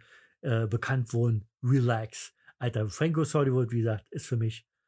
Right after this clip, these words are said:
grandios. Einfach, einfach eine grandiose, die sich einfach mal so ein bisschen von diesen, das ist auch im Endeffekt nur Popmusik, aber irgendwie so einfach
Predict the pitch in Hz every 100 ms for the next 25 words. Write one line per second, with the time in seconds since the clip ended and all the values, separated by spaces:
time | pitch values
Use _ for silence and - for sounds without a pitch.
0 | _ _ 127 135 131 110 - 151 175 147
1 | 107 - 135 123 139 - 139 139 160 156
2 | 160 - 185 196 151 - 170 233 233 208
3 | 202 - _ _ _ 170 185 214 - 185
4 | 214 214 196 185 170 196 202 220 170 196
5 | 180 175 180 165 - _ _ - 170 175
6 | - - - - _ - 160 151 156 135
7 | - 131 - 127 - 120 95 107 - 135
8 | - 196 175 185 156 170 160 _ _ _
9 | _ _ _ 143 - 156